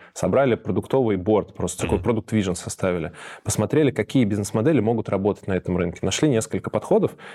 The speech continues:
Speaker 1: и предложили. И ребята дальше из двух вариантов, которые мы предлагали, выбрали тот, который им оптимально подходит.
Speaker 2: Слушай, а как контракт выглядит? То есть то, что ты сейчас говоришь, вы исследуете ниши, вы при этом пользуетесь аналитикой, вы видите какие-то возможности
Speaker 1: Да,
Speaker 2: и
Speaker 1: да.
Speaker 2: приносите этой компании, собственно, потом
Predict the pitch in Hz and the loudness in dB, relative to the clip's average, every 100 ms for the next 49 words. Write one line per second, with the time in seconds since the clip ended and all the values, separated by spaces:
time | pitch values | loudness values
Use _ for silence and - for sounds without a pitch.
0 | - 151 - 98 95 101 87 - - 107 | -2 0 2 0 2 2 0 -4 -2 2
1 | 107 104 113 190 107 117 - 107 98 120 | 4 4 2 2 2 0 0 -2 0 0
2 | - 139 226 - 113 113 110 - 104 104 | 2 2 0 -2 -4 -2 -2 -2 0 0
3 | 104 90 98 147 110 98 90 80 - 180 | 0 0 0 2 2 2 0 -2 -2 -2
4 | - - 127 110 107 95 - 104 104 85 | -4 -2 0 2 0 -4 -4 -2 -2 -4
5 | - - 80 71 - 107 131 220 131 113 | -8 -4 -4 -2 -2 0 2 2 2 0
6 | 101 98 92 110 - 135 151 - 143 - | 0 0 2 0 0 0 0 0 0 2
7 | 117 107 104 147 - 113 127 - 127 117 | 2 4 4 4 2 2 4 4 4 6
8 | 107 - 104 135 - 143 131 120 95 110 | 4 4 2 4 2 2 4 4 2 2
9 | 107 107 - - 104 107 170 - 123 113 | 4 2 0 2 4 4 2 2 4 4
10 | 107 110 123 - 117 110 104 101 143 196 | 4 4 4 2 -2 2 2 4 4 4
11 | 92 143 - 107 139 - 113 101 101 101 | 4 4 4 4 2 2 0 0 0 0
12 | 120 104 107 - 104 107 117 | 2 0 -2 0 0 2 0